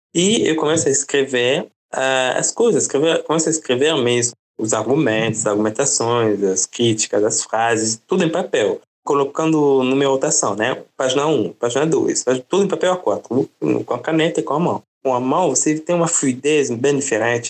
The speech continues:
Depende também, talvez, se a pessoa é experiente no, na datilografia, consegue digitar naquela velocidade, assim, impressionante de especialistas.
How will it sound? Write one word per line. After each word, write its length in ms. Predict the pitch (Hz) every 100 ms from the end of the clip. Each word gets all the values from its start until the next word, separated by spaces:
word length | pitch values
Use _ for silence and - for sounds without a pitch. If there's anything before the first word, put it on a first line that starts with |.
| - -
Depende 300 | 127 120 202
também, 200 | 160 139
talvez, 300 | 131 123 135 131
se 160 | - 135
a 40 |
pessoa 300 | 135 - 131
é 40 |
experiente 880 | 123 - 123 113 120 143 147 143 -
no, 320 | 110 104 95 -
na 100 | 110
datilografia, 1040 | 110 110 110 104 101 101 - 151 143 110
consegue 420 | 92 107 - 120 117
digitar 1040 | 117 110 107 - 120 117 113 107 107 101 - 78
naquela 480 | 85 98 110 135
velocidade, 760 | 127 123 107 - 92 120 123 104
assim, 760 | 101 - 123 113 90 82 95 - -
impressionante 640 | 110 113 104 104 113 120
de 100 | 107
especialistas. 880 | 98 107 104 101 123 123 - - -